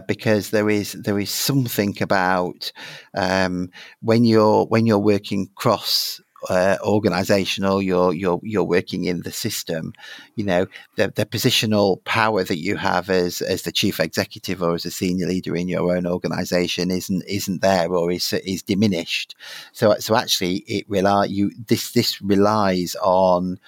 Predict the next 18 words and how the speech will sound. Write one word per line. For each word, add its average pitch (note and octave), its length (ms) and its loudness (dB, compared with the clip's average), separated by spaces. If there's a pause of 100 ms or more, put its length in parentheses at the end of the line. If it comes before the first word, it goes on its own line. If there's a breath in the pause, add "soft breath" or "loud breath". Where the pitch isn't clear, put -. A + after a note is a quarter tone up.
(360 loud breath)
um, F#2 500 -2 (320 loud breath)
you F#2+ 100 -4
know, F#2 240 2
how, G#2+ 680 -2
how A2+ 600 0 (220)
well A2 480 2
we G2+ 160 2
build F#2 320 2
relationships, F2+ 920 -2 (240)
uh, F2+ 260 0
across - 440 -4
the D#2 60 -10
system F2 540 -8
as E2+ 260 -4
leaders, F2 540 -6 (400 loud breath)
about F#2 560 2
h-, G2+ 160 -4
how G2+ 680 0